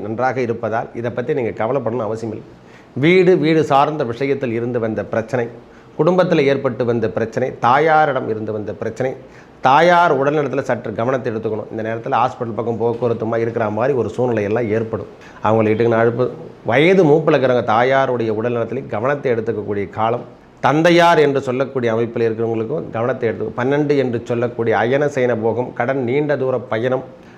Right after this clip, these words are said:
அதாவது வெளிநாடுக்கு போறவங்க, வெளியூர்ல இருக்கிறவங்களுக்கெல்லாம் இந்த முறை நல்ல ஒரு சக்சஸ் தருகின்ற அமைப்பு. "ஐயா, நான் வெளிநாட்டிலே இருக்கிறேன், எங்களுக்கு ஒரு நல்ல காலம் பிறக்காதுன்றவங்களுக்கெல்லாம்,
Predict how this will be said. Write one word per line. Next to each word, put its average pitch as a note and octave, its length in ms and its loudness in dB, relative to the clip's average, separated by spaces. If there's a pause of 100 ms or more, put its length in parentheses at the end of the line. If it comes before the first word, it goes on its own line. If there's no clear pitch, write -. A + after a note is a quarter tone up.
(100)
அதாவது A#2+ 300 2
வெளிநாடுக்கு C3 500 4
போறவங்க, B2 400 2
வெளியூர்ல C3 440 0
இருக்கிறவங்களுக்கெல்லாம் A#2+ 640 -4 (120)
இந்த A#2+ 220 -4
முறை B2+ 140 0 (120)
நல்ல C3 260 0
ஒரு A2+ 180 0
சக்சஸ் A2+ 340 -8
தருகின்ற G#2+ 420 -2
அமைப்பு. G#2+ 260 -8 (480)
"ஐயா, A#2 180 2
நான் G#2+ 140 0
வெளிநாட்டிலே C3 400 2
இருக்கிறேன், A#2+ 320 -2 (380)
எங்களுக்கு A2 300 -2
ஒரு G2 120 -6
நல்ல A#2 220 0
காலம் B2+ 240 2
பிறக்காதுன்றவங்களுக்கெல்லாம், A2+ 960 -4